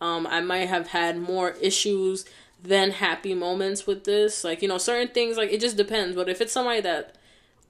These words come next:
and it depends what the baggage is, too. Like, is the baggage a wife? Is the baggage a girlfriend? Is the baggage kids? Is the baggage,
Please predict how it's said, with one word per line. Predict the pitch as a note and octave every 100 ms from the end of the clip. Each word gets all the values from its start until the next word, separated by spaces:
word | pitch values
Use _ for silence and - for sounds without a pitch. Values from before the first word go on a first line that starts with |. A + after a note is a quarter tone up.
| _ - - - G3+
and | B3
it | C#4+
depends | B3 B3+ A3
what | F3
the |
baggage | E3 F3 F#3+ E3
is, | D#3+ C#3+
too. | - A3+
Like, | E3 C#3+
is | C#3+
the | D#3
baggage | D3+ D3 C#3+ C#3 C3
a | -
wife? | A2+ F3 C#4 - - - -
Is | E3
the | D3+
baggage | D3 C3+ C#3+ C3+
a |
girlfriend? | B2+ F3 F#3 A3 G3+
Is | F3
the | E3+
baggage | F3 E3+ E3+ -
kids? | G#3 A3 C4 A#2
Is | F3 E3
the | F3
baggage, | F3 E3 E3 E3+ D#3+ -